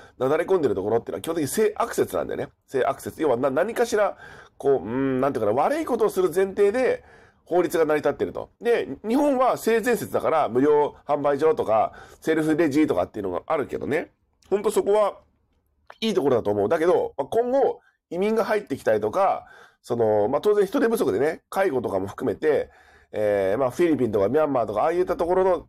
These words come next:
まあ、発展途上国の人々とか、若い人たちがこっちに来て、介護とか、まあ、きつい仕事というかね、農作業とか含めて来てくれるのはいいんだけど、その代わり治安が悪化して、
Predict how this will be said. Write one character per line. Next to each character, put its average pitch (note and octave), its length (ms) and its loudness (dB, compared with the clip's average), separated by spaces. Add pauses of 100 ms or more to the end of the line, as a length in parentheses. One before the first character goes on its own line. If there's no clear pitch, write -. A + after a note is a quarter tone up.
ま F#3 140 0
あ、 G#2+ 80 -2
発 C#3+ 160 -4
展 G#3 100 0
途 G#3 80 2
上 G#3 180 2
国 F3+ 160 2
の C#3+ 100 4
人 D#3 140 -2
々 D#3 160 2
と D#3 80 0
か、 D#3 100 2
若 E3+ 260 0
い - 20 -8
人 F3+ 100 -6
た D3 100 0
ち C#3+ 80 -6
が A3+ 260 0 (140)
こ E3+ 120 -6
っ - 20 -4
ち F#3 100 -4
に C#3 100 0
来 - 40 -14
て、 A3+ 240 -2
介 E3 240 -2
護 B2 100 0
と C3+ 120 -4
か、 - 260 0 (200)
ま B2+ 80 -4
あ、 - 20 -12
き - 140 -16
つ D3+ 120 0
い C#3 60 2
仕 - 100 -2
事 C#3 220 2
と C3 80 0
い - 40 6
う G#2+ 60 0
か D2+ 80 0
ね、 D#3+ 180 -4 (300)
農 D#3 220 2
作 E3+ 120 0
業 D3 120 2
と A#2+ 80 0
か A2+ 80 2
含 D3+ 240 -6
め D#3 80 2
て C4 320 -2 (280)
来 - 80 -20
て A3 140 0
く - 80 -2
れ D3 80 2
る C3 60 2
の B2+ 80 6
は A#2 120 2
い A3+ 80 -6
い A#3 40 -2
ん G3 100 -2
だ D#3 140 0
け F3+ 80 -2
ど、 G#3+ 220 2
そ A#3+ 100 -4
の B3+ 100 0
代 C4 140 0
わ C4 80 2
り C#4 80 -2
治 - 220 -4
安 A3 100 -4
が G#3 120 2
悪 F#3+ 120 -4
化 F#3+ 120 -4
し F#3+ 100 -14
て、 G#3+ 340 0